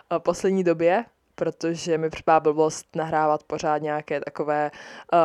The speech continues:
fakt jako deep věci a furt nějaké takové seberozvojové, takže si myslím, že tady tohle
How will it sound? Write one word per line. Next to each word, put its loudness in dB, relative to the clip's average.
fakt 2
jako 2
deep -6
věci 2
a 6
furt -8
nějaké -2
takové -6
seberozvojové, 4
takže -2
si -6
myslím, -2
že -2
tady 0
tohle 0